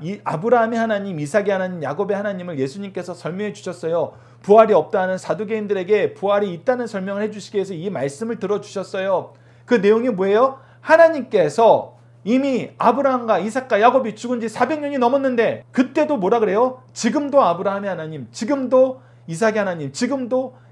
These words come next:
야곱의 하나님이란 뜻으로 현재형으로 이 말씀을 씻었다는 거예요. 그 얘기는 뭐예요? 그들이 지금도 살아있다. 그들이 지금도 살아있다. 죽은 그들이 지금도 살아있다는 건 무슨 뜻이냐?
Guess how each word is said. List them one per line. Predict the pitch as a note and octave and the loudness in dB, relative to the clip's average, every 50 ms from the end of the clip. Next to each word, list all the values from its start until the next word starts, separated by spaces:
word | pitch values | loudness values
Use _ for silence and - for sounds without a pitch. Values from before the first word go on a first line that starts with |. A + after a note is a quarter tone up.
| - D#3+ | -2 0
야곱의 | F#3+ A#3 A3+ C4 A#3 B3+ A#3+ | 0 2 2 0 0 0 0
하나님이란 | B3 C4+ C4+ B3+ B3 A#3 A3+ A3+ A3 G#3 G#3+ | 0 0 -2 -2 -4 -4 -2 -2 -2 -2 -4
뜻으로 | - D4 C#4+ C4+ C#4 C4+ B3+ A3+ - B2+ | -4 -6 -6 -4 -4 -2 0 0 0 0
현재형으로 | - A#3+ D4+ D#4 D#4 D4+ C#4+ C4+ C4 A#3+ B3 A#3 | -2 -4 -4 -2 2 4 4 4 4 2 0 -2
이 | G#3+ E3+ F3+ | -2 -4 -4
말씀을 | F3 D#3 D3+ - A3 G#3 G#3 | -4 -4 -4 -6 -6 -8 -8
씻었다는 | G3+ - - - C4 B3 B3 - A#3 A3 F#3+ | -8 -6 -2 0 0 0 0 -2 -6 -4 -2
거예요. | F3+ D3 B2+ B2+ - - - - | -2 -2 -2 -4 -6 -14 -20 -4
그 | - C4+ C4+ B3+ | 0 0 2 2
얘기는 | A#3 G#3+ B3 B3 B3 A3 | 2 0 0 -2 -2 0
뭐예요? | F3 F#3 F#3 G3 A#3 C#4 C#4 - - - - - - - - | 0 0 2 4 4 4 4 0 -4 -20 -20 -20 -20 -16 0
그들이 | - G3 A3 G3 D4 D#4 D#4 - | 4 4 4 6 4 2 0 -2
지금도 | - - D3+ D3+ D#3+ D#3+ F3+ F3+ | -4 -8 -10 -10 -10 -8 -10 -12
살아있다. | - - C#3+ F3 E3+ - - - - A1+ G1+ - - - - _ _ | -12 -12 -12 -12 -12 -12 -12 -12 -12 -12 -12 -14 -18 -20 -20 _ _
그들이 | - G3 A3+ C#4+ D4 D4+ C4 - | -6 -4 -2 0 0 0 -2 -4
지금도 | - E3+ D#3 F3 E3+ F3+ F3+ | -6 -8 -10 -8 -8 -8 -8
살아있다. | F3 D#3+ D3+ D3+ D#3 D3 - - A2+ B2+ - - - - - - _ - - - - | -6 -4 -4 -4 -6 -8 -10 -12 -12 -12 -12 -14 -18 -20 -20 -20 _ -20 -20 -16 -6
죽은 | - A#3 A#3 D4+ D#4+ D#4 C4 | -2 0 2 2 2 2 2
그들이 | - G#3+ G#3 A#3 A#3 B3+ A#3+ F3+ - | 2 2 2 2 2 0 -2 -2 -4
지금도 | - - B3 A#3+ C#4+ C#4 C4 C4 | -6 -6 -4 -4 -4 -2 -2 -2
살아있다는 | B3 A3+ A3 G#3+ G#3+ G#3+ A3 G#3 G3+ G3+ | -2 0 0 -2 0 0 -2 -4 -4 -4
건 | F#3+ D#3 | -8 -8
무슨 | C3+ F3+ G3+ C#4 - | -8 -10 -12 -12 -10
뜻이냐? | - A#3+ - - F#3 F3+ G3 G3 F#3 D3+ G2 - - | -10 -10 -8 -8 -6 -4 -4 -2 -2 -4 -6 -8 -14